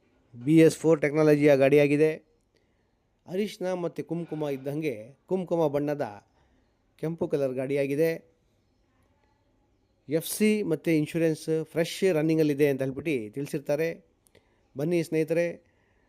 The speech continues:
Jeeto ಗಾಡಿಯನ್ನು ನಿಮ್ಮದಾಗಿಸಿಕೊಳ್ಳಿ. ಅತಿ ಕಡಿಮೆ ಬೆಲೆ, ಬೆಲೆಯಲ್ಲಿ ವಿಶೇಷ, ಹೊಸ ವರ್ಷದ ವಿಶೇ-, ವಿಶೇಷ ಡಿಸ್ಕೌಂಟ್ನೊಂದಿಗೆ ಮಾರಾಟಕ್ಕಿದೆ.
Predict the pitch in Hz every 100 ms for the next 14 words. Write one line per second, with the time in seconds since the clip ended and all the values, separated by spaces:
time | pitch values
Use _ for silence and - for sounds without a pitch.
0 | _ _ _ _ - 113 139 185 190 165
1 | 160 156 156 156 131 123 _ 135 147 151
2 | 160 156 - 160 165 170 - _ _ _
3 | _ _ _ _ _ 156 214 170 165 170
4 | 151 156 160 151 - _ - 147 160 156
5 | 156 151 147 196 170 156 135 131 _ _
6 | _ _ 151 185 170 156 156 151 147 143
7 | 160 143 143 202 175 151 143 - 185 165
8 | 147 151 139 117 123 147 156 151 147 147
9 | 156